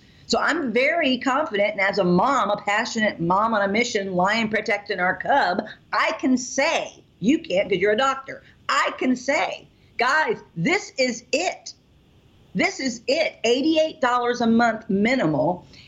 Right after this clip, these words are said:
And we're talking about something that Father has brought us, that he showed me twenty years ago he was gonna bring me. Hallelujah. <laughs> Okay. <laughs> And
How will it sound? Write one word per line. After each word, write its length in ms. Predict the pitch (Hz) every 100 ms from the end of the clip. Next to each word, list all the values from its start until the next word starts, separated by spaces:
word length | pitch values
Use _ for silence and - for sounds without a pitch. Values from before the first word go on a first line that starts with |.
| - 220
And 340 | 214 208 208 196
we're 160 | 240
talking 420 | 262 302 269 269
about 420 | 226 208 202 202 -
something 340 | 240 262 262
that 220 | 226 -
Father 340 | - 208 247 254
has 240 | 233 190
brought 560 | 170 160 220 285 320 -
us, 400 | 135 143 214 - - -
that 120 | 190
he 160 | 208 226
showed 500 | - 254 277 381 302
me 220 | 226 214
twenty 320 | 214 247 262
years 240 | 294 349 311
ago 220 | 196 185
he 100 | 202
was 160 | 190
gonna 200 | 180 202
bring 300 | 196 269 302
me. 220 | 190 151 214
Hallelujah. 920 | 202 226 190 185 277 302 196 - 269
<laughs> 40 | - - 285 269
Okay. 540 | - - - - - -
<laughs> 40 | 247 - - - - - 403 - - 302 302 -
And 280 | 254 277